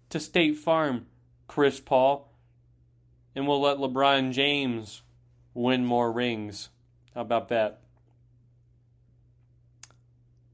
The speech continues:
Now, moving on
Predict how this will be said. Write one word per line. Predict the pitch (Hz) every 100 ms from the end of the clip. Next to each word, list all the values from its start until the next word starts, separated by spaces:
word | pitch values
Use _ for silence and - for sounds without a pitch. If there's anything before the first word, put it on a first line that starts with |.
| _ _ _ _ _ _ _ _
Now, | 139 127 123 131 123 - _ _ _ _ _ _
moving | - 120 127 123 123 120
on | 117 117 113